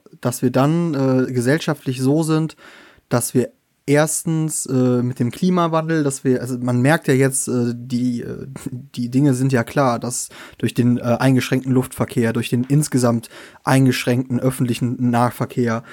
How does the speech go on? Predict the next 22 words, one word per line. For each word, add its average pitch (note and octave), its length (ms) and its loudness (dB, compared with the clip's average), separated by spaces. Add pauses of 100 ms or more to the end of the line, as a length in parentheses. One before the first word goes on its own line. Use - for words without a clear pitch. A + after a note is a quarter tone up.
(260)
äh, A#2 160 0
durch B2 160 0
das - 200 -2
weniger C3 360 4
Autofahren B2+ 580 0
et B2 140 -8
cetera, C3+ 340 2
dass A#2 340 -2
halt, A#2 260 0 (340)
dass - 180 -2
dem B2 140 0
Klima D#3 460 2
jetzt A#2 260 0
gerade, C3 800 0
äh, - 20 -6
das A2+ 180 -4
Beste D3 640 2
ist, D3+ 260 -2
was - 280 -2
passieren C3+ 420 2
konnte. A#2+ 460 -2
Also A#2+ 380 -2